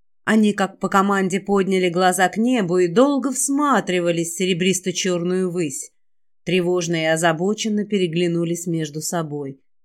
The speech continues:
"Да как такое вообще возможно?" — тихо спросила Алисия, зябко кутаясь в плащ.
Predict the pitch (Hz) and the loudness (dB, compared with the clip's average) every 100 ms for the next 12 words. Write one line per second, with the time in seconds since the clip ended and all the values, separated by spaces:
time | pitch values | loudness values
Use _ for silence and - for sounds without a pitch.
0 | _ _ _ _ _ _ _ 214 233 - | _ _ _ _ _ _ _ -6 -4 -2
1 | 262 262 302 285 262 254 247 254 262 262 | -2 0 0 2 6 8 8 6 6 4
2 | 330 277 220 233 277 302 294 202 180 160 | 4 4 4 4 2 2 2 0 -2 -2
3 | _ _ - 208 202 202 - 196 196 220 | _ _ -2 0 0 -6 -2 0 2 2
4 | 202 202 208 233 233 202 185 214 202 - | 4 4 4 2 2 0 2 4 4 0
5 | 202 214 208 202 202 - - 190 160 165 | -2 0 0 0 -2 -6 -6 -2 -2 -2
6 | - | -10